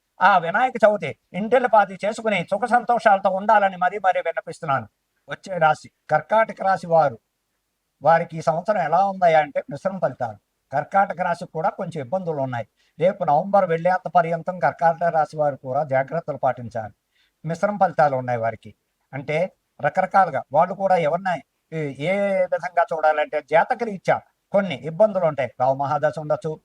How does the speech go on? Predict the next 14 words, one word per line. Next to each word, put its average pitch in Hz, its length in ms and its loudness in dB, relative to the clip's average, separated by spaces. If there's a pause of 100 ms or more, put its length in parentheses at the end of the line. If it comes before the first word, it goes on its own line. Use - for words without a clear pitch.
(300)
లేకపోతే 156 180 0
శుక్ర 160 220 -8
మహాద-, 170 280 0
అదే, 151 420 0 (240)
గు-, 147 440 -2 (300)
శని 165 220 -4
మహాదశ 170 460 2
రావచ్చు, 156 480 0 (200)
ఇంకోటి 202 340 -4
ఇంకోటి 185 400 -2 (220)
ఈ 165 240 -4
కుజ 170 180 -8
మహాదశ 180 440 0
రావచ్చు. 151 380 0